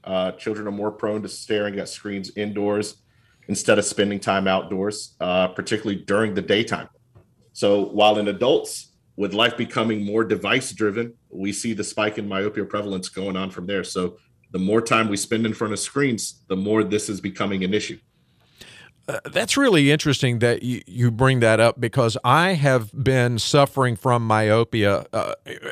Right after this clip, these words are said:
Speaker 2: as far as I remember, fr-, for my entire life. I got my first pair of glasses when I was, uh, I think, in fourth or fifth grade.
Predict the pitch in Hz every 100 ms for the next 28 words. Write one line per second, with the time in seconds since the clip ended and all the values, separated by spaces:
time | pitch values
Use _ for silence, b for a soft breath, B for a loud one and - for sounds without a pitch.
0 | - - 151 - 247 175 147 170 147 120
1 | 123 113 113 139 127 - 123 123 120 104
2 | 139 135 120 117 135 101 123 131 120 110
3 | - 120 127 - B B B B B B
4 | - 147 139 135 110 104 98 120 127 139
5 | 135 - 107 98 113 117 - 113 127 123
6 | 107 - - 104 - 113 - 156 - -
7 | 127 104 - - 170 165 - 113 110 -
8 | 143 123 120 107 113 131 110 92